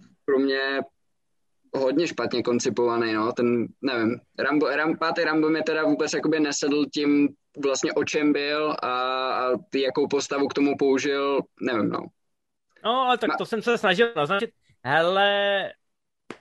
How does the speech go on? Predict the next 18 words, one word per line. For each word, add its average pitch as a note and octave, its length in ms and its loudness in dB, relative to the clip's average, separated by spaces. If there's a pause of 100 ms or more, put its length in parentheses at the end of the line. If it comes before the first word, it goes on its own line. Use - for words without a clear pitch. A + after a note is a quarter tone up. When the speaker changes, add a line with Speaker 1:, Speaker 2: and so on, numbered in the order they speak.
(120)
Speaker 2:
mě E3+ 520 -12
to C4+ 180 2
docela A#3 960 0 (640)
bavilo, A3 440 2
docela G3+ 280 0
rychle G#3 200 -4
mi G#3+ 100 -4
to A3 140 -2
uteklo, F#3+ 520 -4
ale F3 120 0
pamatuju F3 380 -6
si - 140 -14
z - 100 -16
toho F3+ 240 -4
už F3 200 -10
jenom, F3 420 -6
eh, E3 280 -4
Speaker 1:
Hmm. D#3+ 120 -6